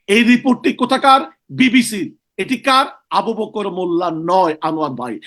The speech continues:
এবং এই কথাটি স্বীকৃতি কে দিয়েছে? আপনার নেত্রী দিয়েছে। এই কথাটা স্বীকৃতি দিয়েছে কে?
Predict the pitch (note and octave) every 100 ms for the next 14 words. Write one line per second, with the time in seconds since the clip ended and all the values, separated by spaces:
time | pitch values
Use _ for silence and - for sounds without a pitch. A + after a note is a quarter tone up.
0 | - - G#3 B3 - C4+ - - D#4 B3+
1 | C4+ B3 C#4 D#4+ D4 D4 D4 C4+ D4 D4+
2 | - _ A#3 D#4 E4 E4 E4 D#4+ D#4 D#4
3 | D4 D4 - B3 C#3+ - _ - C#4 D#4
4 | D#4 D#4+ D4+ - C4+ - E4 D#4 D#4+ E4
5 | D#4 D#4 D#4+ D#4 D#4+